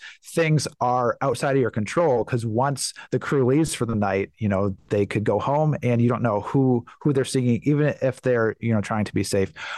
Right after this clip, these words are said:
We did have to take a quarantine pause during production. So that was something that played into the schedule. So just picture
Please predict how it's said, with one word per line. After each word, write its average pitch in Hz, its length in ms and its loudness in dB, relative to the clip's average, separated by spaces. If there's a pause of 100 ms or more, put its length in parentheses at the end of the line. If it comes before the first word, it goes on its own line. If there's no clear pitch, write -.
(140)
We 143 140 2
did 160 320 2
have 139 340 -2
to 160 100 -2
take 135 460 -2 (260)
a 120 380 2
quarantine 120 600 0
pause 95 560 -2 (180)
during 98 220 -2
production. - 560 -4 (580)
So 139 380 2
that 135 760 0 (340)
was 135 400 2
something 147 680 0
that 120 520 0 (420)
played 123 240 0
into 123 200 0
the 110 100 2
schedule. 95 680 -2 (280)
So 143 500 2 (100)
just - 320 -2 (320)
picture 165 580 2